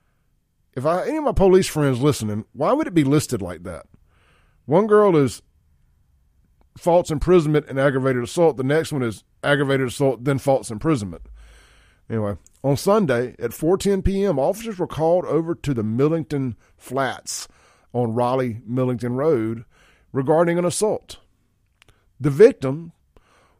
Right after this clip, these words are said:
was at the address getting her braids did by Withers when they both got into an argument that escalated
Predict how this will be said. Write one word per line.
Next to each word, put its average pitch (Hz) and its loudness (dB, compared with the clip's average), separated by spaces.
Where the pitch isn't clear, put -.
was 185 6
at 233 2
the 214 0
address 151 0
getting 165 2
her 160 0
braids 147 0
did 113 -4
by 123 -2
Withers 135 -2
when 139 0
they 135 4
both 156 2
got 151 2
into 143 -2
an 135 -2
argument 127 -2
that - -14
escalated 123 -4